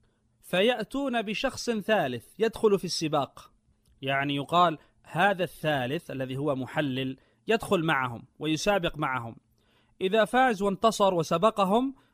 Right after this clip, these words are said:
نقول له: "خذ العوض"، فيأخذ مائة دينار من هذا ومائة دينار من هذا. وإن سبق هذا الرجل الذي هو المحلل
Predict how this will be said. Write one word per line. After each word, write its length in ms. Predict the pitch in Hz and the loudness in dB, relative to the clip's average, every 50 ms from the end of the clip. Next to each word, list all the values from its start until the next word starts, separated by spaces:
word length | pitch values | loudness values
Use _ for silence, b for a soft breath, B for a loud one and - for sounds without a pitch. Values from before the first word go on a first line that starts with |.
| b b | b b
نقول 340 | 147 151 - - 175 165 156 | -6 -6 -2 0 0 2 2
له: 360 | 160 156 151 151 151 151 151 b b b | 2 2 0 0 -2 -2 -6 b b b
"خذ 240 | - - 185 190 165 | -4 0 2 2 2
العوض"، 460 | 156 143 135 143 147 139 127 117 110 - _ _ _ _ _ _ _ _ | 2 0 0 0 2 0 0 0 -4 -16 _ _ _ _ _ _ _ _
فيأخذ 680 | - 147 143 156 151 147 - 156 143 139 143 143 139 b b b b b - | -10 -6 -4 -4 -4 -4 -4 -4 -4 -2 -2 -2 -4 b b b b b -8
مائة 200 | 156 160 160 151 | -6 -4 -4 -4
دينار 500 | 143 127 127 139 139 139 143 139 135 131 | -6 -4 -4 -2 0 0 0 0 0 0
من 160 | 135 131 123 | -2 -4 -2
هذا 400 | 143 160 185 196 220 233 226 226 b b b b | -2 0 0 2 2 0 0 -2 b b b b
ومائة 340 | - 143 135 143 156 147 143 | -8 -6 -4 -4 -4 -6 -6
دينار 460 | 135 127 131 131 131 143 170 180 165 | -10 -8 -6 -4 -2 0 2 0 0
من 140 | 143 131 131 | 0 -2 -2
هذا. 360 | 131 139 131 117 107 110 - - _ _ _ _ _ b b b b b b | -2 -2 -2 -4 -4 -8 -12 -14 _ _ _ _ _ b b b b b b
وإن 460 | 165 165 175 185 - - 220 214 202 | 2 2 2 2 2 -2 -6 -6 -4
سبق 520 | 165 - - 247 277 285 294 285 262 - 233 | -6 -6 -4 -4 -2 -2 -2 -2 0 2 2
هذا 360 | 208 196 202 202 196 180 185 | 2 2 2 0 0 0 -2
الرجل 420 | 170 170 175 170 156 160 160 151 | -2 0 0 0 2 0 0 0
الذي 280 | 143 143 147 143 147 147 | 0 -2 -2 -2 -4 -2
هو 140 | 160 170 160 | 0 0 0
المحلل 720 | 151 147 143 139 - 170 170 160 147 139 131 131 135 | 0 0 -2 -4 0 0 2 2 2 0 -2 -4 -6